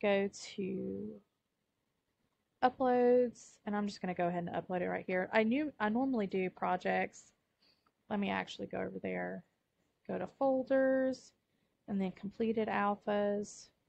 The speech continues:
And then that way I can just drag and drop the entire folder in here.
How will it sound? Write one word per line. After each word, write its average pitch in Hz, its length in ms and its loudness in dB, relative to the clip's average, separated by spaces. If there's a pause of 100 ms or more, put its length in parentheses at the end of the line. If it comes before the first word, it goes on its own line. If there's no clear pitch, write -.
(760)
And 196 160 0
then 190 100 2
that 190 160 0
way 185 120 2
I 185 80 2
can 196 160 -2
just 196 220 -8
drag 180 320 2
and 180 120 -2
drop 180 460 0
the 202 440 -8
entire 185 680 -4
folder 202 380 -2
in 196 120 -4
here. 262 400 -6